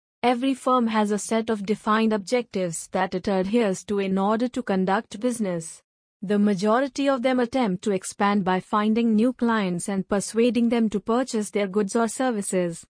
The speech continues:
Every company should make use of all the beneficial resources and technology accessible in order to accomplish the aim.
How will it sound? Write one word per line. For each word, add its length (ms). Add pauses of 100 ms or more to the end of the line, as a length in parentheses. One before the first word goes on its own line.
(340)
Every 360
company 480
should 260
make 300
use 280
of 200
all 200
the 120
beneficial 680
resources 680
and 220
technology 720
accessible 720
in 200
order 300
to 200
accomplish 600
the 180
aim. 360